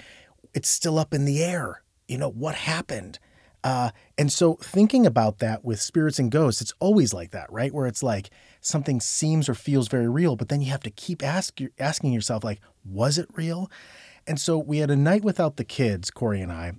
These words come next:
and I just decided to turn on the microphones and we started talking about, you know, Halloween. Then we started talking about ghosts and stuff. And I, I don't think I really realized that I hadn't ever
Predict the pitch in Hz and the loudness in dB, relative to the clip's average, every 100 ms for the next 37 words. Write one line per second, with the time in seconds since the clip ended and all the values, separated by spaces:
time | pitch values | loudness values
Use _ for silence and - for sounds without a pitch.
0 | - 170 196 220 - 220 202 185 160 127 | -6 -2 2 2 0 0 -2 -4 -4 -4
1 | - 139 123 117 104 101 - 104 101 101 | 0 2 2 2 0 -2 -6 -4 -2 -4
2 | - 180 - 175 127 - 120 95 110 95 | -2 -2 0 -2 -2 -4 -4 -4 -6 -6
3 | 98 92 98 _ _ _ _ _ - 143 | -4 -4 -6 _ _ _ _ _ -4 -2
4 | 95 - - 120 113 139 135 131 127 - | -2 -4 -2 2 4 6 6 4 2 -4
5 | _ 180 135 - 131 104 120 110 113 101 | _ -2 0 2 0 2 0 0 0 -2
6 | 92 82 110 151 139 135 - 135 - 131 | -2 -6 -6 0 2 0 -2 -4 -2 -4
7 | - - - - 170 156 151 185 247 285 | -6 -20 -20 -8 -6 -6 -4 0 2 4
8 | 262 185 170 147 139 _ - 170 208 185 | 4 6 4 2 -2 _ -10 0 4 6
9 | 120 110 113 117 156 208 220 131 131 | 4 2 -2 0 0 2 0 -2 -2